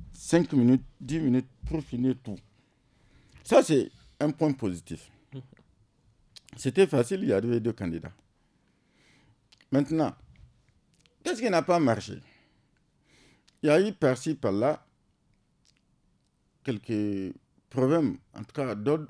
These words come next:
Speaker 1: organisationnel, qui ont été remontés à l'intérieur du pays.
Speaker 2: Mhm.
Speaker 1: Donc moi, j'ai eu vent. Il y a des problèmes d'or-, où il n'y avait pas suffisamment de bulletins de, euh, machin, de vote et tout et tout.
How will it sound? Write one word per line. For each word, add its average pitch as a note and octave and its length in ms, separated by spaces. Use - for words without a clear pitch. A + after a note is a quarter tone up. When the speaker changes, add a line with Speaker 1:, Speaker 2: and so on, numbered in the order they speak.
Speaker 1:
organisationnel, B2 920
qui - 100
ont B2 100
été C3 300
remontés G#2 440
à A#2+ 60
l'intérieur G2+ 400
du F2 120
pays. D#2 320
Speaker 2:
Mhm. C3+ 80
Speaker 1:
Donc A2 120
moi, B2 200
j'ai G2+ 180
eu A2+ 200
vent. F#2 280
Il - 60
y F2+ 40
a F#2 40
des F2+ 100
problèmes B2+ 400
d'or-, B2 200
où A#2 280
il B2 60
n'y A#2 60
avait G2+ 320
pas B2+ 360
suffisamment G#2 680
de G2+ 140
bulletins F#2 520
de, F2+ 440
euh, B1+ 140
machin, G#2 420
de F#2 80
vote A2+ 340
et F#2+ 80
tout G#2+ 180
et F2 80
tout. C#3 240